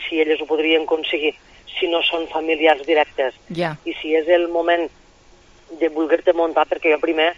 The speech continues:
Speaker 1: el que hagués volgut hagués sigut muntar-me una empresa de pesca, val? Però, mm, jo sola no ho podia fer, val? Jo ne-, necessitava l'ajuda d'una altra persona, perquè per anar a pescar es necessiten dos persones,
Speaker 2: Mhm.
Speaker 1: val? Llavors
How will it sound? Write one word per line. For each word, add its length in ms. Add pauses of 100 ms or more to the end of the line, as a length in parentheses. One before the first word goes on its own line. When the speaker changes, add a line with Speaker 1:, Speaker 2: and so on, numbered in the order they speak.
(280)
Speaker 1:
el 100
que 120
hagués 200
volgut 320
hagués 220
sigut 240 (480)
muntar-me 420
una 140
empresa 320
de 100
pesca, 460 (320)
val? 240 (640)
Però, 580 (220)
mm, 640
jo 160
sola 300
no 160
ho 40
podia 360
fer, 180 (460)
val? 180
Jo 100
ne-, 220
necessitava 560
l'ajuda 340
d'una 220
altra 160
persona, 340
perquè 220
per 140
anar 160
a 40
pescar 220
es 100
necessiten 400
dos 220
persones, 460 (100)
Speaker 2:
Mhm. 380
Speaker 1:
val? 200 (640)
Llavors 260